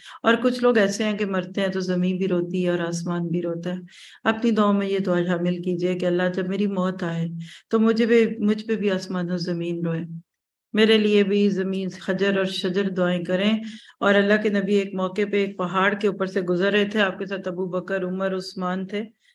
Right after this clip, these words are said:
तो ओहद पहाड़ कांपने लगा, तो आपने फरमाया कि ओहद करार पकड़, तुझ पर एक नबी, एक सिद्दीक और एक शहीद है।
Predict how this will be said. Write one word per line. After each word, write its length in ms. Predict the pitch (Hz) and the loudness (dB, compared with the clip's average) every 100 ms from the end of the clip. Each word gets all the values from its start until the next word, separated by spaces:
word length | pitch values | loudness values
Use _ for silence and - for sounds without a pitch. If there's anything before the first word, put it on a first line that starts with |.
| _ _ - | _ _ -2
तो 80 | 220 | 0
ओहद 220 | 226 233 | 0 -2
पहाड़ 320 | 202 196 214 | -4 0 0
कांपने 440 | 220 208 208 208 220 | 0 -2 0 -2 0
लगा, 320 | 185 165 165 170 - _ _ _ | 0 -2 -8 -12 -18 _ _ _
तो 80 | 208 | 2
आपने 280 | 226 233 247 | 2 2 -2
फरमाया 220 | 247 226 | 0 -2
कि 140 | 233 | 2
ओहद 260 | 220 214 269 | 0 0 -2
करार 420 | 240 208 208 254 | -2 0 2 0
पकड़, 340 | 247 214 196 170 165 170 - | -2 -2 -2 -2 -4 -8 -8
तुझ 160 | - 220 | -6 -6
पर 240 | 220 240 | -2 2
एक 200 | 247 240 226 | 2 0 -2
नबी, 580 | 202 180 175 165 175 - | -2 0 -2 -4 -8 -4
एक 200 | 214 220 | 0 0
सिद्दीक 540 | 220 196 165 190 202 202 | -2 -6 -4 -4 -4 -2
और 120 | 175 | -4
एक 140 | 175 | -4
शहीद 460 | 170 180 175 175 165 | -6 -8 -8 -8 -10
है। 160 | 175 | -14